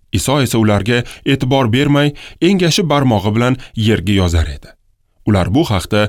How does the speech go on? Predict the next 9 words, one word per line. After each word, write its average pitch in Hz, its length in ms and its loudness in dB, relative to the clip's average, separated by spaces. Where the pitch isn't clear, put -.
so'rayvergach, 123 800 0
Iso 143 340 -2
tik - 200 -10
turdi-da, 110 500 -2
"Sizning 151 420 0
ichingizda 147 640 0
kim 185 240 0
begunoh 143 440 2
bo'lsa, 101 340 -2